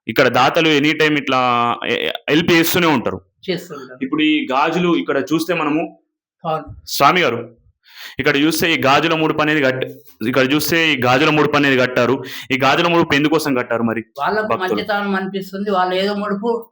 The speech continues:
Speaker 1: ముడుపు కట్టేస్తున్నారు అన్నట్టు.
Speaker 2: కట్టేస్తున్నారు.
Speaker 1: అంటే ఇక్కడ చూస్తే ఈ గాజుల ముడుపు గాని, దారాల ముడుపు గాని
Speaker 2: అవును. వాళ్ళకు మంచి జరుగుతుంది, ఇక్కడ వచ్చి కడుతుంది.
Speaker 1: ఓకే, ఓకే. చాలా మంది భక్తులకు బాగా జరిగిందని మీరు కూడా అనుకుంటున్నారు ఇక్కడ.
Speaker 2: అవును.
Speaker 1: అవునా?
Speaker 2: ఇది సత్యం.
Speaker 1: ఇది సత్యం.
Speaker 2: అవును.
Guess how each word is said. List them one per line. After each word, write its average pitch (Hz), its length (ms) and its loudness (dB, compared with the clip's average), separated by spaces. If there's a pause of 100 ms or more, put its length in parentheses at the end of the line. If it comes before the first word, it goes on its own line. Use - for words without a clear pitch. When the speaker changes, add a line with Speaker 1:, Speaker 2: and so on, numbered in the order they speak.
(260)
Speaker 1:
ముడుపు 165 240 6
కట్టేస్తున్నారు 156 500 0
అన్నట్టు. 95 360 -6
Speaker 2:
కట్టేస్తున్నారు. - 800 -18
Speaker 1:
అంటే 117 140 -4
ఇక్కడ 123 240 -4
చూస్తే 143 420 -2
ఈ 123 80 -6
గాజుల 131 260 0
ముడుపు 131 280 -2
గాని, 127 240 -2
దారాల 123 340 -2
ముడుపు 123 340 -4
గాని 117 260 -6 (760)
Speaker 2:
అవును. 165 380 -2 (280)
వాళ్ళకు 202 340 -2
మంచి 220 340 -4
జరుగుతుంది, 233 480 -4
ఇక్కడ 185 300 -6
వచ్చి 165 220 -8
కడుతుంది. - 560 -8
Speaker 1:
ఓకే, 92 280 -2
ఓకే. 92 220 -6 (340)
చాలా 143 180 6
మంది 170 200 2
భక్తులకు 147 400 0
బాగా 135 280 4
జరిగిందని 135 400 2
మీరు 143 200 4
కూడా 147 160 4
అనుకుంటున్నారు 104 460 0
ఇక్కడ. 92 180 -2
Speaker 2:
అవును. - 420 -6
Speaker 1:
అవునా? 127 200 2 (160)
Speaker 2:
ఇది 190 220 -6
సత్యం. - 360 -12 (100)
Speaker 1:
ఇది 120 120 4
సత్యం. 113 380 -2 (120)
Speaker 2:
అవును. 127 160 -8